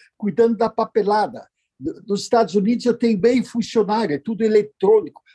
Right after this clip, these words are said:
No Canadá eu tenho quatro funcionários, né, com quatro usinas e umas oito transformações, et cetera. Aqui eu tenho cento e vinte pessoas,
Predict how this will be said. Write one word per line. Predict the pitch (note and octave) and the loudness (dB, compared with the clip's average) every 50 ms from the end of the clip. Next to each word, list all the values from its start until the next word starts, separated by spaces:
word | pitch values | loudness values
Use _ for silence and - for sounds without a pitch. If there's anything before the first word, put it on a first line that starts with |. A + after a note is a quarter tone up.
| _ | _
No | - E3+ F3 | -8 -8 -2
Canadá | - A3 A3 G3 G#3+ G3+ E3+ C3+ G3+ G#3 A3 A3+ | 0 0 0 0 -2 -4 -2 0 0 2 2 0
eu | A3 G#3+ | 0 -2
tenho | - A#3 A#3+ G#3 - | -4 -6 -8 -8 -6
quatro | - G#3 A3+ B3 A#3+ - F#3 D3+ | -4 -2 -2 -2 -2 -6 -10 -14
funcionários, | - - F3+ D3+ - - E3+ C#3 D3 D3+ D3+ C#3 A#2+ A#2 A2+ A#2+ | -14 -14 -14 -12 -8 -6 -4 -2 0 0 0 0 0 -2 -4 -4
né, | D3 - | -4 -4
com | - D#3+ C#3+ A#2+ G#2+ - _ _ _ _ - | -2 -2 -2 -2 -2 -4 _ _ _ _ -4
quatro | - E3 E3+ F3 - C#3+ C#3 | 0 0 0 0 -2 -4 -4
usinas | B2+ B2 B2+ A#2+ B2+ E3 F3+ F3+ E3 C3+ A#2 - | -4 -4 -6 -6 -6 -4 -2 0 0 -2 -2 -4
e | C3+ A#2 A2+ A2 - _ _ _ _ - | -4 -4 -6 -6 -8 _ _ _ _ -8
umas | - C3+ C#3 C3 - E3+ | -4 -2 -2 0 0 2
oito | F3 E3+ E3+ - C#3+ A#2 - _ _ - | 2 2 2 0 -4 -8 -8 _ _ -2
transformações, | C#3 C#3 C3 - - D#3+ D3 C3+ C#3 C3 - - - F3 E3 C#3 B2 | 0 0 -2 -2 -2 0 2 2 2 0 -2 -2 0 0 0 0 -2
et | C3+ - | -4 -2
cetera. | - E3 D#3 - - _ _ - | -2 -2 -2 -2 -6 _ _ -6
Aqui | G3 F#3 - - B3+ | -6 -6 -4 -2 -2
eu | A#3+ A#3 | -2 0
tenho | A#3+ A#3+ A3 F#3+ | 0 0 -2 -2
cento | - - B3+ A#3 - - | 0 -2 -2 -2 -2 -2
e | G#3 | 0
vinte | F3 A3 G3+ - - | 0 0 -2 -4 -4
pessoas, | - A#3 G3+ - - G#3 G#3+ G#3 E3 - | -4 -4 -4 -2 2 4 4 4 4 0